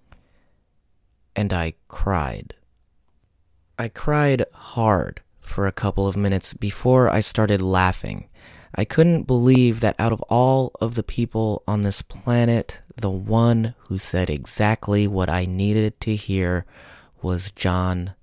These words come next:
Cena, a professional wrestler I have never met and will probably never meet. And even though that one moment took me out of one of the darkest times in my life,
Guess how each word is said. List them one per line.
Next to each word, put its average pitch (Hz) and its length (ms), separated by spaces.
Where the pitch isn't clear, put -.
Cena, 80 680
a 92 120
professional 120 800
wrestler 110 500
I 101 100
have 98 220
never 120 400
met 104 380
and 98 140
will 92 160
probably 113 880
never 95 580
meet. 90 380
And 107 240
even 135 340
though 117 420
that 90 200
one 120 200
moment 85 540
took - 260
me 107 180
out 92 200
of 87 100
one 95 160
of 90 100
the 85 100
darkest 104 640
times 95 420
in 92 100
my 92 180
life, 90 420